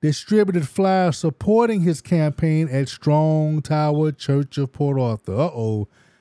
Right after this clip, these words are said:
that's gonna be the crime scene, Strong Tower Church. Uh-oh, uh-oh. The flyer stated in per-,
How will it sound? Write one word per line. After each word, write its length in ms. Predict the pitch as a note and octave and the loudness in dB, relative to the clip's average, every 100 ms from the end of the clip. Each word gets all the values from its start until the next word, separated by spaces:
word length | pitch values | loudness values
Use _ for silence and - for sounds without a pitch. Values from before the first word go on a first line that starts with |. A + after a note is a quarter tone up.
| _ - | _ -8
that's 220 | A2 A#2 | -4 -2
gonna 180 | B2 C#3 | 0 0
be 80 | C#3+ | 0
the 80 | C#3 | 0
crime 460 | F3 E3+ D#3 C3 | 2 2 2 0
scene, 320 | A2+ A#2+ A#2+ | -2 -2 -2
Strong 480 | A#2 - A#2+ B2 B2+ | -4 -4 -2 0 -2
Tower 340 | - C#3+ C3+ C#3 | -2 -2 -2 -4
Church. 400 | - E3 D#3 B2 | -2 0 0 -4
Uh-oh, 720 | C#3 A#2+ A2+ A2+ A2+ B2+ F3 | -6 -4 -2 -2 -2 0 -2
uh-oh. 500 | - A#2+ G#2 G2+ A2 _ _ _ _ _ _ _ _ - | -2 -2 -2 -4 -8 _ _ _ _ _ _ _ _ -6
The 100 | A#2 | -6
flyer 480 | - D#3+ E3+ E3+ | -2 0 2 2
stated 560 | D#3 - F#3 F#3+ F3 D#3 _ _ - | -2 -2 0 2 0 -2 _ _ -2
in 160 | C#3 | -2
per-, 300 | - E3+ F3 | 0 0 0